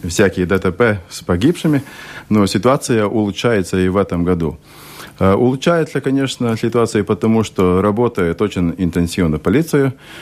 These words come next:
Принимаем, э, как и в предыдущих годах, изменения в законах и в правилах. Э, всё время идёт, э, э, кампания,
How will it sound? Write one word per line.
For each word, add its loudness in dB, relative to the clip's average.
Принимаем, 2
э, 0
как -2
и 2
в 2
предыдущих 0
годах, -2
изменения 0
в -4
законах 0
и 2
в -4
правилах. 0
Э, 2
всё 2
время 2
идёт, -2
э, -2
э, -2
кампания, 2